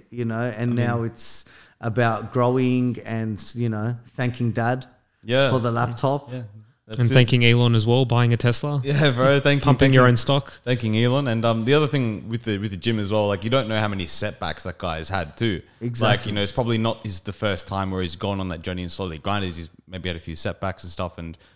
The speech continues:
Speaker 2: I think, you know, that with the more adversity that you face in life, the more you can grow.
Speaker 1: Mm.
Speaker 2: So
Speaker 1: Yeah, I'm a big believer in that. I think you need to hit rock bottom at times. You, you know,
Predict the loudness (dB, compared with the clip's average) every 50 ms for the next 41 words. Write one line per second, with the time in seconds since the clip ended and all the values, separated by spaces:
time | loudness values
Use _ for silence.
0 | _ _ -14 -8 -4 -4 -2 -2 0 0 -2 -2 -2 -2 -4 -4 -2 0 0 2
1 | 2 0 0 0 0 0 0 0 -2 -2 -4 -4 -4 -6 -8 -6 -6 -6 -6 -6
2 | -6 -6 -4 -2 -2 -2 -2 -4 -6 -14 _ -8 -6 -4 -2 -2 -2 -2 -4 -4
3 | -8 -10 -10 -10 -10 -10 -10 -8 -8 -8 -6 -8 -10 -14 _ _ _ -20 -18 -18
4 | -18 -20 -20 _ _ _ _ _ _ _ -12 -10 -8 -8 -8 -8 -12 _ _ _
5 | _ _ _ _ _ _ _ _ _ -4 -2 0 0 0 0 0 0 0 -2 -2
6 | -6 -4 -4 -4 -4 -4 -4 -4 -6 -6 -6 -8 -10 -12 -8 -6 -6 -6 -4 -4
7 | -4 -4 -4 -6 -6 -4 -4 -6 -6 -6 -8 -6 -4 -2 -2 -4 -2 -2 -4 -4
8 | -4 -4 -6 -6 -6 -6 -6 -6 -6 -4 -4 -4 -4 -4 -4 -6 -8 -8 -10 -10
9 | -10 -10 -10 -8 -8 -6 -6 -6 -6 -6 -6 -6 -6 -8 -8 -8 -8 -8 -6 -6
10 | -4 -4 -4 -6